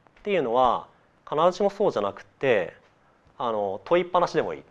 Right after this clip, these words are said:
特定の人に向けてなくても問いを立てることはできると思います。例えば哲学者が本を書くとき、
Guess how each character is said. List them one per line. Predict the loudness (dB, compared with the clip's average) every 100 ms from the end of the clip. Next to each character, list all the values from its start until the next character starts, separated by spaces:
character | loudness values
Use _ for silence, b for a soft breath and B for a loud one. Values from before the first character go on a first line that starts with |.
| _ _ _ _ _ _ _ _ _ _ _ _ _ _ _ -10
特 | -6 2
定 | 4
の | 4
人 | 2
に | 0
向 | 0
け | 0
て | 0
な | 0
く | -2
て | -4
も | 2 2 2 -4 _ _ -2
問 | 2
い | 2
を |
立 | 0 0
て | -2
る |
こ | -4
と | 2
は | 4 4 2 _
で | -8 -6
き | -8
る | -10 -18 _ -4
と |
思 | -4 -4
い |
ま | -8
す。 | -16 _ -12 -4
例 | 0
え |
ば | 4 4 2 B B B -14
哲 | -4 -2
学 | -2
者 | -4
が | -10
本 | -2 0 2
を | -2
書 |
く | -10
と | -16
き、 | -18